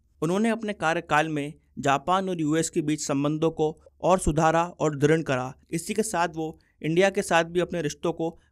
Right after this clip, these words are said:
काफ़ी आगे ले गए। जापान और इंडिया के बीच संबंध काफ़ी अच्छे रहे उनके कार्यकाल के बीच।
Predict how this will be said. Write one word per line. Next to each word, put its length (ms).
काफ़ी 300
आगे 240
ले 160
गए। 240
जापान 420
और 160
इंडिया 280
के 140
बीच 300
संबंध 400
काफ़ी 360
अच्छे 260
रहे 200
उनके 240
कार्यकाल 500
के 160
बीच। 300